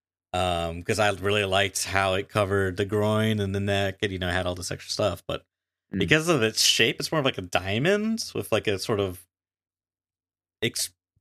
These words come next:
Speaker 1: extruded bottom end. It gives you more stomach protection at the cost of upper chest protection, like, more of your pecs
Speaker 2: Yeah.
Speaker 1: slash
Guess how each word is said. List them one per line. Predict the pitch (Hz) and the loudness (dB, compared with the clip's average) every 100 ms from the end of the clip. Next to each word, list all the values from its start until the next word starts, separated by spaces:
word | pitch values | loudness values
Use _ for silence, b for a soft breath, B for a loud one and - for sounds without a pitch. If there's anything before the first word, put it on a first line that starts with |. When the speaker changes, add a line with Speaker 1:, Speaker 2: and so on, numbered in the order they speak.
| _ | _
Speaker 1:
extruded | 131 - - 135 143 135 131 123 113 _ | -4 -2 0 4 4 6 4 2 -10 _
bottom | 123 110 113 98 | 2 4 2 0
end. | 85 82 90 90 - _ _ _ _ _ - | -2 -4 -4 -8 -12 _ _ _ _ _ -4
It | 104 | 2
gives | 170 185 | 2 2
you | 175 | 2
more | 143 123 _ _ - | 2 0 _ _ -6
stomach | - - - 127 123 190 226 - | 0 0 2 4 4 2 0 -2
protection | 240 233 262 - - 262 | -4 0 -2 -2 -2 2
at | 226 | 2
the | - | 2
cost | 139 127 139 - | 0 2 2 0
of | 127 - _ _ _ _ | -2 -4 _ _ _ _
upper | 113 - 117 | -2 0 -4
chest | - 107 127 - | 0 -2 -2 -6
protection, | 190 190 - 202 | -4 -4 -2 -4
like, | 139 | -4
more | 101 104 110 | -2 0 0
of | 104 | 2
your | 101 | 0
pecs | 95 - 104 - | -2 -2 -2 2
Speaker 2:
Yeah. | 92 85 | 2 2
Speaker 1:
slash | 113 110 - - - | 0 -2 -2 -10 -14